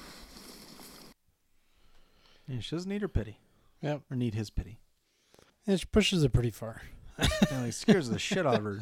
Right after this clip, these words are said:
Speaker 2: <laughs>
Speaker 1: And she's kind of being a little shit, but she's just a little kid, you know?
Speaker 2: Right. And I get it. Uh, Thomasin is kind of being,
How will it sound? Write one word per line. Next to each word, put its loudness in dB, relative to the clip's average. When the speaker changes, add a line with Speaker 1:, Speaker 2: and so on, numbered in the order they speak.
Speaker 2:
<laughs> -14
Speaker 1:
And -10
she's -10
kind 4
of -2
being -2
a -4
little -2
shit, -2
but -2
she's -8
just -6
a -10
little -10
kid, -10
you -4
know? 4
Speaker 2:
Right. 6
And 0
I 6
get 4
it. 2
Uh, 0
Thomasin 2
is -2
kind 0
of -6
being, -4